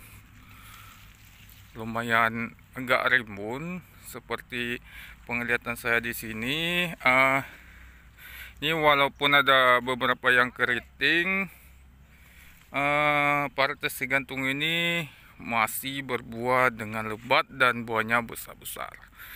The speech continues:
Oke, seperti ini, teman-teman. Ini, nih, ini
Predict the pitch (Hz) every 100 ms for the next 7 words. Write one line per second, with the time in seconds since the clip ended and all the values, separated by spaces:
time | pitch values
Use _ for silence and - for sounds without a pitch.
0 | - - - - - - - - - -
1 | 113 131 123 156 180 - - - - -
2 | - - - - - - - - - -
3 | - 147 - - - - - - - -
4 | - - - 127 135 - - - - -
5 | - - - - _ - - _ _ _
6 | _ 120 113 120